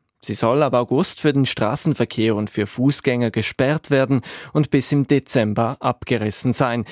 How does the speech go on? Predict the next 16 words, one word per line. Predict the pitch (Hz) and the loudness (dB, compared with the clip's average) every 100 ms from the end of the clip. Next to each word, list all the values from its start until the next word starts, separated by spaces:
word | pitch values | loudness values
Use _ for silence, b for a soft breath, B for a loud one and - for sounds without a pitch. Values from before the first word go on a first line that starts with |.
| B B | B B
wie | - 113 | -4 -2
die | 110 | -2
Gemeinde | 123 117 101 98 143 | 0 0 0 -2 0
mitteilt. | 131 101 - 107 - - - _ - B B B | 2 0 -2 -4 -6 -14 -18 _ -20 B B B
Damit | - 104 151 - | -4 -2 -2 0
werde | 147 147 | 0 2
das | 143 131 | 0 -2
Ziel | - 160 151 | 0 2 4
erreicht, | 127 110 101 196 - | 2 0 -2 -4 -2
Ende | 175 156 160 | 0 2 2
dieses | 143 135 143 123 | 2 2 0 2
Jahres | 104 117 147 - | 0 0 -2 0
auf | 110 - | -2 0
der | 113 | -4
gesamten | 107 107 117 139 - 180 | -2 0 0 0 0 0
Simplon-Linie | 151 143 143 143 139 123 123 123 120 | 2 0 0 0 2 2 4 4 2